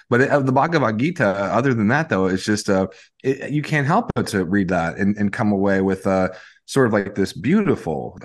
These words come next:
idea of, uh, the good and the beautiful and the true. It's, it's a profound, uh, work. And it's like, it's just interesting that, like, that was, and it was a perfect line, you know, it's a,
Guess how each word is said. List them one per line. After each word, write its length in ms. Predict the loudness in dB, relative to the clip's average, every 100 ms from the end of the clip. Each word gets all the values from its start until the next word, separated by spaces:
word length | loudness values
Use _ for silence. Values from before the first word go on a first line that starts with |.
| -4
idea 420 | -2 2 4 4 2
of, 380 | 0 0 0 -2 -10 -20 -20 _ _ -18
uh, 160 | -6
the 100 | -2
good 420 | 2 4 2 -2 -4
and 160 | 2 4
the 60 | 6
beautiful 640 | 6 4 2 -4 -4 -2
and 140 | 0
the 60 | 0
true. 460 | 2 4 4 2 -2 -6
It's, 160 | -6 -2
it's 160 | 0
a 60 | -2
profound, 800 | -2 -2 0 0 0 0 -4 -8
uh, 240 | -10 -6 -6
work. 540 | -4 0 2 2 2
And 100 | 0
it's 140 | 0
like, 140 | 0 0
it's 100 | 0
just 180 | 0 0
interesting 520 | 0 -2 -2 0 0
that, 100 | -2
like, 160 | -6
that 260 | -2 -2 0
was, 200 | 0 -2
and 100 | 0
it 60 | 0
was 140 | 0
a 40 |
perfect 480 | 0 -2 0 -4 -2
line, 480 | -2 0 0 -2 -4
you 140 | 0 0
know, 240 | 2 0
it's 140 | -4
a, 80 | -6